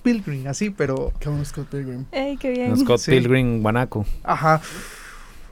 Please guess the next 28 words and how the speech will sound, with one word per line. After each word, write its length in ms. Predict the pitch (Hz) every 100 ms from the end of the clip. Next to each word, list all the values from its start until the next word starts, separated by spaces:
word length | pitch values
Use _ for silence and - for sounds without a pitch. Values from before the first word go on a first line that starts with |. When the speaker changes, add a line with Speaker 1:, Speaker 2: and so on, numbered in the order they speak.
| -
Speaker 1:
Qué 100 | -
bueno, 220 | 143 143
Speaker 3:
Los 100 | 226 -
Speaker 1:
eh. 40 |
Speaker 3:
ataca 300 | - 214 233
con 260 | 233 220 202
Speaker 4:
Muy 140 | -
bien. 80 | 104
Speaker 3:
pinto 320 | 240 233 -
tostado. 500 | - 185 - 165 -
Speaker 2:
Y 120 | 170 147
marimba. 680 | 135 127 151 135 95 - - -
Speaker 1:
Con 260 | - 151 143
Speaker 3:
Qué 80 | - 294
bien, 280 | - 285 277
Speaker 1:
marimba. 440 | 269 254 254 240 214
Speaker 3:
marimba. 80 |
Speaker 1:
En 60 | 160
la, 180 | 151 147
entonces, 380 | 156 151 160 160
el 80 | 165
lugar 220 | 139 143
de 60 | 170
la 100 | 165
guitarra 340 | 143 160 165
es 100 | 151
one, 320 | 147 196 262 185
two, 140 | 202